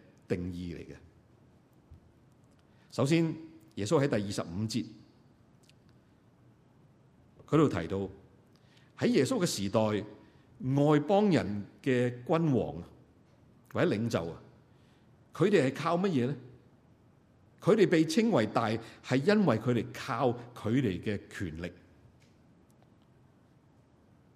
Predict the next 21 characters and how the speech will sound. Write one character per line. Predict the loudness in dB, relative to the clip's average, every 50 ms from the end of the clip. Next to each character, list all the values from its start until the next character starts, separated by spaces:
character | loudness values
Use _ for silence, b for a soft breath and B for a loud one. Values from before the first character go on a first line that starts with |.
| _ _ _ _ _ _ _ _ _ _ _ 0
去 | 0
統 | 2 2 2 2 2 2 0
治、 | 0 0 -2 -4 -4 -6 B B B B B -2
去 | 2 2 2 2 0
操 | -4 -2 2 2 4 4 4
控 | 2 2 0 -2 -4 B B B B B
喺 | -2 -2 0
佢 | 2 2 2
哋 | 2 0
下 | 0 -2 -6 -8 -8 -6 -4 -2 -2
面 | 0 0 0 0 -2 -2 -2
嘅 | -2 -2 -2 -4 -6 B B B B B B -20 -20 -20 -20 -20 -20 -20 _ _ -8
人 | -8 -6 -6
民。 | -8 -10 -10 -12 -16 -20 -20 -20 -20 _ _ _ _ _ _ _ _ _ _ _ _ _ _ _ _ _ _ _ -20 _ _ _ _ B B B B -2
嗱， | 0 2
呢 | 2 4
個 | 4 4
世 | 4 4 4 4
界 | 4 2
正 | 2 2 2 2 2 2
正 | 2 4 4 4 2 0